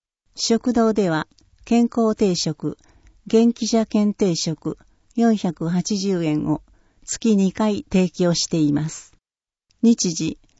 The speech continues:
二月二十七日木曜、正午から午後一時。健康定食の食券は二月十三日木曜、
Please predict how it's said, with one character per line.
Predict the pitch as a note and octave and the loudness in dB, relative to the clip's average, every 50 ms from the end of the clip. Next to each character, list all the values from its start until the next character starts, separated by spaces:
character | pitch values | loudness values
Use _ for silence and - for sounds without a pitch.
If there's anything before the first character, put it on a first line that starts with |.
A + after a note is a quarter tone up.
| _ _ _ _ _ | _ _ _ _ _
二 | - G#3 G#3 G#3+ | 2 2 4 4
月 | A#3+ B3 B3 - - A3+ A3 G#3+ | 4 2 0 0 0 0 4 4
二 | A3+ A#3 A3 | 6 4 4
十 | - G3 F3 E3+ E3 | 2 0 0 0 2
七 | E3+ E3+ F3 F3+ F3 | 2 2 2 0 0
日 | F3 F3+ F3 - - - - - - - - - - - | 0 -2 -2 -4 -6 -10 -10 -10 -12 -14 -20 -12 -4 -2
木 | F#3+ F#3+ - - G3+ | -2 -2 0 0 -2
曜、 | G3 F#3+ F3+ D3+ D3+ D#3 - _ _ _ _ _ _ _ _ _ _ | 0 0 0 -2 -4 -6 -10 _ _ _ _ _ _ _ _ _ _
正 | - - - C4 B3 A#3 G3+ | -6 -2 0 2 2 2 2
午 | - F#3 F3 | 0 -2 -2
か | - - F3 | -2 -4 -4
ら | D#3+ D#3 D3 - _ | -2 -4 -4 -6 _
午 | - F3+ A3 | -2 0 0
後 | G#3 F#3+ F3+ - | 2 0 0 -2
一 | F3 - - - - D3+ | -2 -4 -4 -4 -6 -6
時。 | C#3+ D#3 D#3 - - - _ _ _ _ _ _ _ _ _ _ _ _ _ _ | -6 -8 -10 -12 -12 -14 _ _ _ _ _ _ _ _ _ _ _ _ _ _
健 | - A#3 A#3 A#3+ | -2 0 2 2
康 | A#3+ - B3 A#3+ A#3 A#3 | 2 0 0 0 0 2
定 | - B3 A#3+ A3 | 4 4 4 4
食 | G3+ - F#3 E3 - - | 4 2 0 0 2 2
の | D3+ D3+ D#3 | 2 2 2
食 | D3+ - F#3 F3+ - _ | 2 0 -2 -4 -4 _
券 | - F3+ F3 E3+ D#3+ | -4 -2 0 0 0
は | D#3 D#3+ D3+ - - _ _ _ _ _ _ - | 0 0 -2 -6 -8 _ _ _ _ _ _ 0
二 | G3+ G3 G3+ | 0 2 4
月 | A3 A#3 A#3 - - G#3+ G3+ F#3+ | 4 2 2 2 0 -2 0 0
十 | F3+ - A#3 A3 G#3 | 0 0 0 0 0
三 | F#3+ - - F3 D#3+ D3+ D#3 | -2 -2 0 2 2 4 2
日 | D3+ D#3 - - - D#3 D3 - - _ - | 2 0 -2 -6 -8 -8 -8 -8 -10 _ -4
木 | F#3 F#3 F3 - - F#3 | -2 -2 -2 -2 -2 -2
曜、 | F3 E3 D3 - - - | -2 -2 -2 -4 -6 -10